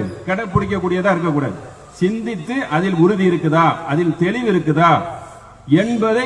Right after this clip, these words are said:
கடைபிடிப்பதற்காக தான் இந்த கொள்கை உறுதியை அல்லாஹ் சொல்லி காட்டுகிறான்,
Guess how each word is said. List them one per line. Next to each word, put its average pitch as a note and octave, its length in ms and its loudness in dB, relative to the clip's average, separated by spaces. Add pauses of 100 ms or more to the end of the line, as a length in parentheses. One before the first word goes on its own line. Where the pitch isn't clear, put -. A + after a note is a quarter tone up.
(140)
கடைபிடிப்பதற்காக E3+ 920 2 (140)
தான் C4 160 4 (100)
இந்த C#3+ 140 4 (160)
கொள்கை A3+ 380 2 (120)
உறுதியை F3 440 2 (460)
அல்லாஹ் F#3+ 340 4 (120)
சொல்லி F3 240 4
காட்டுகிறான், B2 440 0